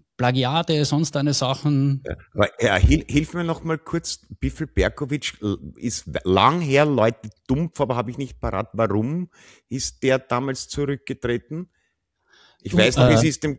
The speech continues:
Speaker 2: Qualtinger nicht gelungen, den Hurdes mit seiner Unterschriftenaktion gegen den Buchstaben U, äh, zum Rücktritt zu zwingen, aber Biffel Berkowitsch muss ja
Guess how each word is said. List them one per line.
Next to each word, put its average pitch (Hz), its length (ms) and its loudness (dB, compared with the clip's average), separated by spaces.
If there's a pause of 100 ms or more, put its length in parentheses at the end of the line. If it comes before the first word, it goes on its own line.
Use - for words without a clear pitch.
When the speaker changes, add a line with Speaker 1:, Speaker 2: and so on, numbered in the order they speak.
(120)
Speaker 2:
Qualtinger 131 600 0
nicht 151 260 -2
gelungen, 151 380 0
den 139 220 -4 (120)
Hurdes 131 640 0
mit 139 160 -6
seiner 127 380 -2
Unterschriftenaktion 123 1120 -6
gegen 113 380 -6
den 110 160 -8
Buchstaben 110 440 -6
U, 127 340 0 (440)
äh, 110 400 4 (240)
zum 131 140 -8
Rücktritt 127 420 -4
zu 131 80 -8
zwingen, 131 300 -6
aber 127 160 -4
Biffel 139 320 -10
Berkowitsch 131 680 -6
muss 135 220 -6
ja 131 140 -4